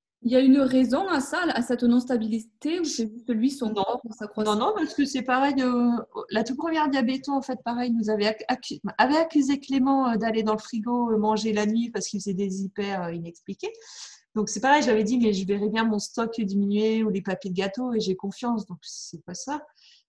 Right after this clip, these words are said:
Speaker 2: Et, euh, c'est pareil, quand il va à l'hôpital, euh, avant, on le faisait, ben, les bilans, c'était sur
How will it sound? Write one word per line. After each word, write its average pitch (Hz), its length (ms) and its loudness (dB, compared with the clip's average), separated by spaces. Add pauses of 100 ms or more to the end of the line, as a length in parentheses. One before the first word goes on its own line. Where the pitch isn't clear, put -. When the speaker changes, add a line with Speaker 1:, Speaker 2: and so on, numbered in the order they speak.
Speaker 2:
Et, 202 140 0
euh, 196 40 -2
c'est 208 160 -4
pareil, 240 240 0
quand 208 200 0
il 208 80 -4
va 196 160 0
à 190 80 0
l'hôpital, 214 600 0
euh, 185 160 -2
avant, 208 260 2
on - 20 2
le 233 60 0
faisait, 208 380 -2
ben, 190 140 -4
les 185 120 0
bilans, 208 360 -2
c'était 202 320 -6
sur 208 280 -8